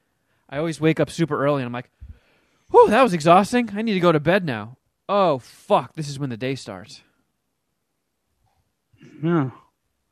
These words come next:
Speaker 2: Hey, you're mentally worn out from, from the dream the night before. That's interesting.
Speaker 1: It was an experience. What are you, what are you mixing up, Shuddy? You look like you're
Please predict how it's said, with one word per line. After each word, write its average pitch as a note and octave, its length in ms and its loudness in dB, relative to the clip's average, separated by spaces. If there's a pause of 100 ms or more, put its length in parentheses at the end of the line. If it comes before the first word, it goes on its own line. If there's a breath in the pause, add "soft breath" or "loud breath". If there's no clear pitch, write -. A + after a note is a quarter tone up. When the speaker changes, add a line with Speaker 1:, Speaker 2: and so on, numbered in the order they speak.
(360 soft breath)
Speaker 2:
Hey, F#3+ 120 -2
you're D#3+ 80 4
mentally E3+ 420 4
worn D3 320 4
out E3+ 260 2
from, C3+ 460 -2 (100)
from C3+ 200 -4
the C3+ 100 -2
dream C3+ 340 -2
the C#3 80 -2
night C#3+ 220 -4
before. D3 360 -4
That's C#3+ 200 -6
interesting. B2+ 480 -10 (1700)
Speaker 1:
It - 40 -20
was A2 180 -12
an B2+ 80 -10
experience. C#3 760 -8 (160)
What C#3+ 140 -6
are D#3 40 -4
you, D3+ 200 -6
what D3 180 -10
are - 20 -6
you D3+ 240 -8
mixing C#3 360 -12
up, C#3+ 140 -8 (280)
Shuddy? C3 420 -10 (200)
You C3+ 120 -14
look A#2+ 100 -12
like A#2 120 -16
you're B2 180 -8